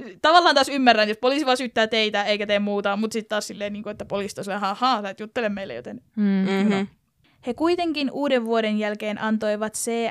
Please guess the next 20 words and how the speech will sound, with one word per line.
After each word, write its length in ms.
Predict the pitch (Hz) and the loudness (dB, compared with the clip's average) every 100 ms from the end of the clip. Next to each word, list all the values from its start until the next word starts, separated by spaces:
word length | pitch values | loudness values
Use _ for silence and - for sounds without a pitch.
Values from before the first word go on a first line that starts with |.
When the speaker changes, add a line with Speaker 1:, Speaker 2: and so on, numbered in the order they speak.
| - 208 | -4 -4
Speaker 1:
N, 140 | 208 - _ - | -4 -6 _ -8
C 140 | 277 285 294 302 - 226 220 | -2 0 0 -2 -6 -2 -2
N 340 | - 208 202 | -2 -4 -4
N 80 | 202 _ _ _ _ _ _ | -6 _ _ _ _ _ _
uutistoimistolle 880 | 233 220 208 - 196 196 196 - 202 | -4 -4 -4 -4 -4 -4 -6 -8 -10
haastattelun. 680 | 196 202 202 - - 123 220 - 214 | -6 -6 -6 -12 -16 -12 -12 -4 4
Speaker 2:
Mm. 180 | 208 | 4
Speaker 1:
Hirveän 340 | 185 180 127 - | 4 -4 -10 -14
vaikea 280 | 104 - 196 | -18 -18 -20
sana. 180 | 247 - _ _ - | -20 -20 _ _ -14
Speaker 3:
Mm. 160 | 180 180 - - - _ _ _ _ - | -12 -10 -14 -18 -20 _ _ _ _ -4
Speaker 1:
Ja 80 | 247 | 0
tämähän 340 | 285 359 359 | 4 4 4
aiheutti 440 | 277 285 285 262 254 | 4 4 2 2 0
vielä 180 | 247 262 | 2 4
hirveä 420 | 302 285 240 247 | 2 4 6 4
haloo, 320 | 233 214 208 | 4 4 4
koska 240 | 220 240 | 2 -4
perhe, 440 | 233 254 285 285 - _ _ _ _ | -2 -2 0 -2 -4 _ _ _ _
poliisit 460 | 302 311 320 302 | 0 2 2 -2